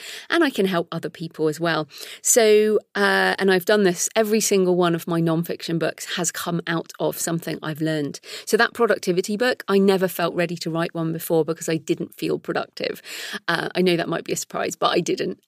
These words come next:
But this year I've really turned a corner and feel like I'm super productive.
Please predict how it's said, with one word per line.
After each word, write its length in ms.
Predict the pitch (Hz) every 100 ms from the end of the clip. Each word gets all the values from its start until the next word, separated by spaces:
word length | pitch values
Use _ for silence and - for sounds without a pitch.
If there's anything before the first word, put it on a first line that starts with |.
| -
But 140 | 196
this 240 | 202 196 190
year 160 | 170 165
I've 120 | 170
really 220 | 175 165
turned 300 | - 165 156
a 40 |
corner 420 | - 170 156 151 170 _ _ _ _ _ _ _ _ _ - -
and 140 | 233
feel 200 | - 170
like 220 | 160 -
I'm 160 | - -
super 400 | - 262 247 214
productive. 640 | 143 107 - 196 - 180